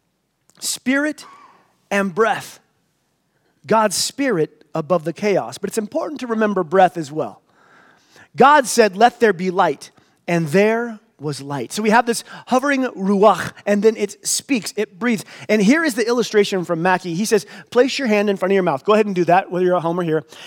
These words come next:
And, and, and breathe. <sighs> Now, I know this is rocket science, but, but you, you, you felt it, but you didn't see it. But now I want you to speak and say,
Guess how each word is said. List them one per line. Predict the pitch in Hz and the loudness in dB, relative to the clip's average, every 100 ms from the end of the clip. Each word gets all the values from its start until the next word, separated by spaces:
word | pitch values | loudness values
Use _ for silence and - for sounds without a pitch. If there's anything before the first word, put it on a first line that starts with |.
| - | -2
And, | 208 - | -2 0
and, | 214 196 - - | -2 -2 -4 -6
and | 190 | -4
breathe. | 208 233 147 - - _ - | 0 0 0 -4 -20 _ -14
<sighs> | - - - - _ - | -10 -10 -12 -14 _ -8
Now, | 175 175 | -2 0
I | 170 | 0
know | 165 | -2
this | 165 160 | -4 -4
is | |
rocket | 160 170 170 | 0 -2 -2
science, | 220 214 151 | -2 0 -2
but, | - 156 147 147 | -8 -14 -16 -8
but | 185 170 | -6 -4
you, | |
you, | 196 190 202 190 220 | -4 -4 -2 -2 -4
you | 190 | -6
felt | 175 - - 294 311 185 | -6 -4 2 2 2 -2
it, | 165 - - - - | -4 -10 -18 -20 -4
but | 214 214 | -4 0
you | 214 | -2
didn't | 156 226 107 160 | -2 -2 -4 -4
see | - - 311 269 180 | -4 -2 0 0 -2
it. | - - - _ _ - - | -4 -8 -14 _ _ -20 -6
But | 220 | 0
now | 208 311 320 180 202 - - | 4 4 4 2 -2 -4 -2
I | |
want | 214 208 | 0 0
you | 196 | -4
to | 196 | -6
speak | - 302 233 | -2 -2 0
and | 185 | 0
say, | 190 170 | 2 2